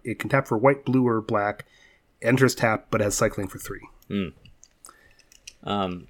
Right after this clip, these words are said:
Speaker 2: yeah, I mean, again, like we said at the beginning of the, uh, the episode today, I am not sure which ones are, are going to actually make a big impact, but, you know, if, if the original Triomes have any indication, you know,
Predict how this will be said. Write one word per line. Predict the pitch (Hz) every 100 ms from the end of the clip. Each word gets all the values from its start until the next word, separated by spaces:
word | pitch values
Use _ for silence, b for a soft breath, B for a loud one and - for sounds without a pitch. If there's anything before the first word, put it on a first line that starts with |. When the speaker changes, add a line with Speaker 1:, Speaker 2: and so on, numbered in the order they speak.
| - _
Speaker 2:
yeah, | - 131
I |
mean, | 127
again, | 120 131 127
like | 104 104
we | 104
said | 123
at | 104
the | 101
beginning | 101 104
of | 95
the, | 92 92 90 -
uh, | 95 90
the | 90 101
episode | 104 - 104 -
today, | 98 95 90 92
I | 101
am | 104 95
not | 92 98
sure | - - 95 90
which | 87 95 101 -
ones | 95 101 98 87 87 - - -
are, | 95 85 80 -
are | 87 90
going | - 95 98 92 90 87
to | -
actually | 85 85 - 87 85
make | 85 85
a | 85
big | 87 87
impact, | 95 92 82 -
but, | - 85 82
you | 92
know, | 90 87
if, | 82 92 - - _ _ _ _
if | 107 98 - -
the | 98 92
original | 95 113 156 147 117 98
Triomes | - 104 92 85 87 -
have | 90 -
any | 92 87
indication, | 87 85 92 85 - 92
you |
know, | 90